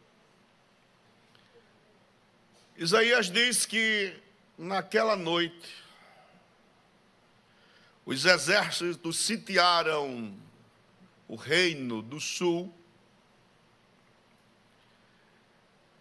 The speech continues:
e não houve batalha humana, não houve. Deus mandou um anjo descer e feriu quantas pessoas?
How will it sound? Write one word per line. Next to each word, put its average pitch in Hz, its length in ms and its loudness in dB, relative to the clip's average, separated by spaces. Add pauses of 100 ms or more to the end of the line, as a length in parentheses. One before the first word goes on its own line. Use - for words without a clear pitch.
(360)
e - 80 0
não 214 140 6
houve 226 280 6
batalha 196 600 2
humana, 151 680 -2 (540)
não 151 220 -6
houve. 143 360 -2 (1800)
Deus 185 420 4
mandou 170 500 0
um 160 160 -2
anjo 165 320 0
descer 175 640 -4 (1600)
e 120 100 -10
feriu 185 500 0
quantas 190 400 -2
pessoas? 190 1080 -4